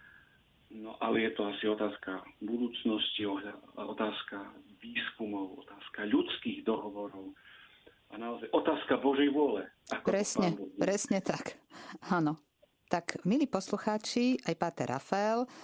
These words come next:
Speaker 2: teraz si dáme chvíľku hudby a potom v ňom budeme plynule pokračovať ďalej. No, predtým sme si povedali pred touto hudobnou pauzou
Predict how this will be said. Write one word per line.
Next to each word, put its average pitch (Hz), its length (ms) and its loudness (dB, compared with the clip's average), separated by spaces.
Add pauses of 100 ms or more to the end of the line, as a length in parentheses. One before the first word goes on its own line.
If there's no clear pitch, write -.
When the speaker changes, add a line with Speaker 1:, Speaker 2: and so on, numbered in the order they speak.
(140)
Speaker 2:
teraz 262 320 2
si 175 80 2
dáme 160 560 2 (400)
chvíľku 151 320 -2
hudby 196 320 2 (360)
a - 40 -16
potom 151 360 -4
v 147 120 0
ňom 131 80 -4
budeme 127 400 -8 (600)
plynule 127 360 -4
pokračovať 131 560 -10
ďalej. 127 340 -10 (1700)
No, 139 160 4
predtým 370 320 8
sme 294 120 10
si - 120 4
povedali 180 400 6
pred 160 240 2
touto 156 280 2
hudobnou 165 480 2
pauzou 165 600 2